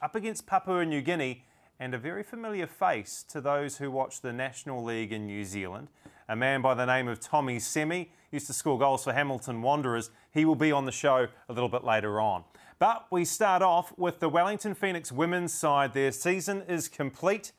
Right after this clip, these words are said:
with two wins and a draw from their fourteen games. And it's an honour to welcome into the show their rock star in the middle of the park, Chloe Knott. Great to see you, Chloe. Season one is done.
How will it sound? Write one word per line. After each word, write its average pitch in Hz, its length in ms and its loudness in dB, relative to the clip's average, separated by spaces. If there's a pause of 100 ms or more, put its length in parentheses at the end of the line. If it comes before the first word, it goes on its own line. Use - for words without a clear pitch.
(300)
with 123 160 -6
two 180 280 2
wins 175 420 -2
and 165 200 0
a 131 60 0
draw 151 460 2
from 156 300 0
their 139 120 -2
fourteen 139 680 -4
games. 123 440 0 (380)
And 143 400 0
it's 165 240 -4
an 147 160 2
honour 170 440 2
to 147 120 -2
welcome 147 320 2
into 139 140 -2
the 131 100 -4
show 160 360 2 (380)
their 135 220 2
rock 160 280 2
star 147 460 4
in 139 60 -2
the 135 60 -4
middle 147 200 0
of 131 80 2
the 123 60 -2
park, 139 400 0
Chloe 196 460 2
Knott. 180 340 2 (140)
Great 208 260 2
to 190 80 -6
see 180 240 2
you, 139 80 2
Chloe. 131 500 2 (460)
Season 202 420 2
one 220 360 2 (140)
is 147 180 0
done. 214 480 2